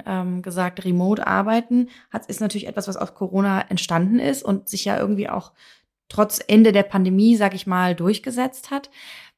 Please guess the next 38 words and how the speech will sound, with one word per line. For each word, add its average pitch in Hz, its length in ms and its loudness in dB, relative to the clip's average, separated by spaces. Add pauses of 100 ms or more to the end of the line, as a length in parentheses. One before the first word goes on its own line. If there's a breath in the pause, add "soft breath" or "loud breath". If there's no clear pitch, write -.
(200)
Glaubst 202 280 0
du, 277 60 0
dass 226 140 2
sich 226 160 -10
damit 214 260 0
auch 208 100 -10
die - 120 -6
Erwartungshaltung 240 920 0
vielleicht 214 320 -2
noch 208 140 -4
mal 202 140 2
so 190 80 0
ein 185 40 0
bisschen 180 240 -6
ändert? 226 480 0
Also 185 160 -4
wir 175 80 -6
sprachen 196 400 -6
vorhin 208 220 -2
darüber, 202 480 -4 (260 soft breath)
lieber 202 240 2
einmal 202 160 0
mehr 180 180 0
zu 165 160 -10
Hause 226 220 -4
bleiben 226 320 0
vielleicht 226 460 -4
und 190 160 -4
dass 185 160 -8
du - 100 -10
auch, 175 80 -6
du 190 100 -8
hast 175 120 -6
auch - 140 -14
gesagt, 180 240 -12
dass 175 100 -10
die 175 100 -20
Krankenkassen, 240 960 -2